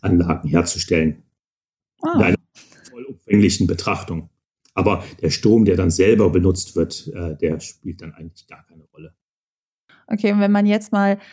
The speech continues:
Speaker 2: ich sag jetzt mal, eine Prognose wa-, oder wenn Sie jetzt eine Prognose wagen müssten,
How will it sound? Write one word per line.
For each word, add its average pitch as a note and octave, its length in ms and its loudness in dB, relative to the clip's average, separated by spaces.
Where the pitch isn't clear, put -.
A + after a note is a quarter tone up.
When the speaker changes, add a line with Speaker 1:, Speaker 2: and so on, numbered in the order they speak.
Speaker 2:
ich F#3+ 120 -2
sag G#3+ 120 2
jetzt A3 100 0
mal, G#3 80 0
eine F#3+ 140 2
Prognose G#3+ 680 0
wa-, A3 300 -2
oder G3 160 2
wenn F#3 140 2
Sie F#3+ 80 -2
jetzt A3 160 0
eine F#3+ 140 -2
Prognose G3+ 560 0
wagen A3 420 0
müssten, C4+ 640 2